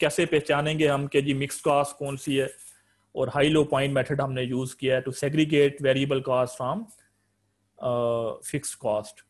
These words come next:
ठीक है। और तो मेजर फोकस आज ये था कि हम, अ,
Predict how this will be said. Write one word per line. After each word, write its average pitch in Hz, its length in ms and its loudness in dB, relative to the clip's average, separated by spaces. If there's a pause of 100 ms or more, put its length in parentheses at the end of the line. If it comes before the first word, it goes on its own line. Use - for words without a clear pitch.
(140)
ठीक 135 140 -6
है। 143 160 2
और 127 280 -2 (880)
तो 139 100 0 (220)
मेजर 160 460 2
फोकस 165 360 0
आज 156 260 4
ये 151 100 2
था 170 180 0 (580)
कि 143 100 2
हम, 139 360 -4 (500)
अ, 135 40 -6